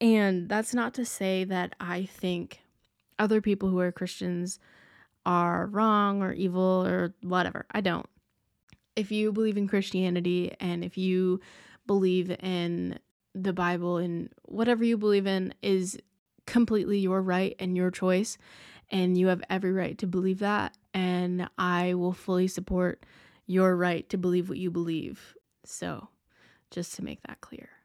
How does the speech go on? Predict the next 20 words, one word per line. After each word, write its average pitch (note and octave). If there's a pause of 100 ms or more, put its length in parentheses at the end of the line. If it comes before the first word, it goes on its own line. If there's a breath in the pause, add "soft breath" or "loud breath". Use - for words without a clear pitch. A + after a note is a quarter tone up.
(160)
<laughs> - (1200 soft breath)
But -
for G3
me, G3+ (640 soft breath)
I G#3+
just G#3+
couldn't A3
stand G#3
the G3
idea F#3+
of G3
people F#3
still F#3+
thinking F3+
that F3
I F3
was F3
a F3+
Christian. E3+ (480)
Um, G3